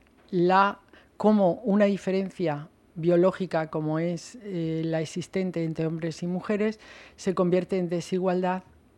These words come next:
y, eh, es algo, eh, no solamente teórico, epistemológico, sino también político, donde se mezcla, por un lado, el rigor científico, la necesidad del rigor científico para no cometer errores,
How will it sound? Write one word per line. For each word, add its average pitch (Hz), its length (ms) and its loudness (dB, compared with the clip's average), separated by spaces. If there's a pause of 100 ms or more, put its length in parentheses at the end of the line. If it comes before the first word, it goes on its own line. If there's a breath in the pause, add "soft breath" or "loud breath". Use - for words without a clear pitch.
(160)
y, 180 560 0
eh, 160 800 -4
es 165 260 -10
algo, 185 480 0 (560 loud breath)
eh, 170 680 0 (260)
no 175 220 4
solamente 180 480 0
teórico, 180 720 4
epistemológico, 175 1000 0
sino 175 240 0
también 160 300 -2
político, 160 600 -2 (420 loud breath)
donde 196 400 4
se 190 160 0
mezcla, 180 560 0 (380)
por 180 140 4
un 185 180 6
lado, 190 460 4 (120)
el 175 160 0
rigor 170 300 2
científico, 202 840 -2 (260)
la 160 120 0
necesidad 170 440 -2
del 180 120 0
rigor 170 260 0
científico 185 720 -4
para 165 180 0
no 160 180 -2
cometer 170 600 -2
errores, 185 640 -2